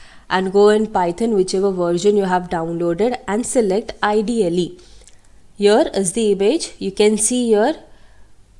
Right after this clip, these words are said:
click on start, you'll get this, then all programs,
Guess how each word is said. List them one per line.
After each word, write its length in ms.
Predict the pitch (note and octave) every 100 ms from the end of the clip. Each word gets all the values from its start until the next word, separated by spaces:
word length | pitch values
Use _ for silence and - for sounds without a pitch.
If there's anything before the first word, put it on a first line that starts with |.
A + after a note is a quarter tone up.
| -
click 220 | G#3+ G#3
on 220 | G#3 G#3+
start, 540 | G#3+ - F#3+ F#3+ - - - -
you'll 220 | G3 G3
get 260 | F3+ F3+ F3+
this, 440 | G3+ E4 - - - - -
then 220 | F#3 F#3
all 220 | E3+ F#3
programs, 680 | - G3 F#3 F#3 G3+ D4